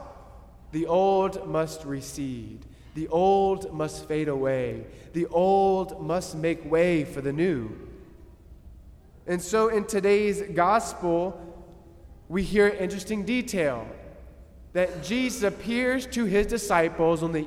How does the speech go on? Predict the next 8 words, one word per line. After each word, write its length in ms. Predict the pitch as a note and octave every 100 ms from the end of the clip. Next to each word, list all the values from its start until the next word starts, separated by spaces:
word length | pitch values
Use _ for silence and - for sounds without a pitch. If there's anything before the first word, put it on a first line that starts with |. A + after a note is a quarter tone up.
| -
evening 960 | A3 B3 A#3+ G3 F#3 F3 F3+ F3 - -
of 160 | D3 C3+
the 80 |
first 680 | C3 - G3 G#3 G3+ - - - - - C3
day 480 | D#3 D#3+ D#3 D3+ D#3 - -
of 180 | C#3 B2+
the 80 | C3+
week. 540 | D3+ C3 D#3 - -